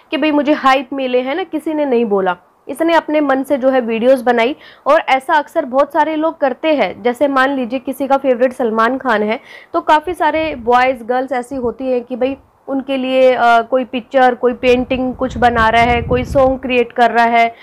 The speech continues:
कुछ भी डेडिकेट करने के लिए करते हैं। लेकिन वहाँ पे एक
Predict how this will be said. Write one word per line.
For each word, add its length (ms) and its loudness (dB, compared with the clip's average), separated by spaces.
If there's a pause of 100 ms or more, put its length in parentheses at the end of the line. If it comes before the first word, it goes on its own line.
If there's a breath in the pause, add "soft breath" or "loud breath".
(220 loud breath)
कुछ 220 4
भी 100 6
डेडिकेट 500 0
करने 260 0
के 120 -4
लिए 140 -2
करते 320 -2
हैं। 140 0
लेकिन 380 2 (400 loud breath)
वहाँ 280 4
पे 120 -6
एक 300 -6